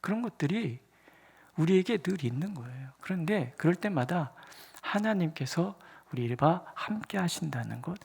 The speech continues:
안아주신다는 것, 이게, 이걸 인식하게 되는 거 굉장히 중요한 거예요. 그리고 아시-, 알게 되면 서서히, 서서히 떠나가요. 항상 그러는 것이 아니라 어느 날 문득 찾아왔을 때 떠나가요.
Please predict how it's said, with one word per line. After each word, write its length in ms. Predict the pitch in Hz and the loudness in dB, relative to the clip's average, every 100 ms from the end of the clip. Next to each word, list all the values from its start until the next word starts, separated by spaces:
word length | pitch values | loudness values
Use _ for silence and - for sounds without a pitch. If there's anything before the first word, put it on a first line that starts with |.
| - | -16
안아주신다는 1040 | - 127 123 160 - - 156 139 120 117 120 | -4 0 4 4 2 -4 -2 -2 -2 -2 -4
것, 120 | - | -2
이게, 260 | 156 220 180 - - - - - | 0 0 -2 -6 -18 -18 -20 4
이걸 320 | 165 220 196 | 8 10 8
인식하게 760 | 147 196 - - - - 202 | 6 4 2 0 -6 -6 -4
되는 200 | 202 147 | -2 -2
거 100 | 147 202 | -2 -8
굉장히 520 | - 208 254 254 254 | -8 -4 -2 0 -2
중요한 300 | - - 185 | -4 -8 -8
거예요. 380 | - - - _ _ _ _ _ _ - - | -12 -20 -20 _ _ _ _ _ _ -20 -6
그리고 200 | 208 - | -2 0
아시-, 400 | - 127 143 - | 2 2 2 2
알게 360 | - 147 170 214 | 8 10 12 10
되면 380 | - 123 156 180 - - - | 10 4 4 2 -6 -18 -14
서서히, 800 | - 165 147 120 135 127 143 | -10 -6 -4 -4 -4 -2 -2
서서히 440 | 165 - 123 160 143 - - - | -2 -6 -2 0 0 -4 -18 -14
떠나가요. 600 | - 190 - 160 - - - | -8 -6 -6 -8 -10 -20 -20
항상 400 | - - 196 170 | -4 2 4 4
그러는 320 | 151 143 120 117 | 4 0 -2 -4
것이 260 | 120 - | -8 -6
아니라 320 | 120 131 180 - - - - | -4 -2 -4 -6 -16 -20 -6
어느 200 | 104 120 | -4 -2
날 240 | 127 160 - | 0 0 4
문득 400 | 180 202 - - | 2 4 -2 -6
찾아왔을 540 | - 170 139 127 - | 0 6 6 6 2
때 200 | 127 117 - - - - | 0 -4 -6 -12 -16 -12
떠나가요. 560 | 196 170 156 - - | -10 -8 -10 -10 -18